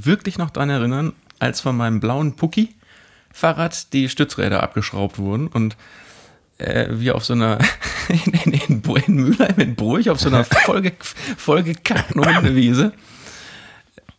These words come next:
Speaker 1: Vater und ich irgendwie da, ähm, der mich von hinten so angeschoben hat und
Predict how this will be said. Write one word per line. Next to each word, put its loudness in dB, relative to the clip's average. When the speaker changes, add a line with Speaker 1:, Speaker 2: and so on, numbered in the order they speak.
Speaker 1:
Vater 2
und 2
ich -2
irgendwie -2
da, 0
ähm, 0
der 0
mich -2
von 2
hinten 0
so 2
angeschoben 0
hat -4
und -4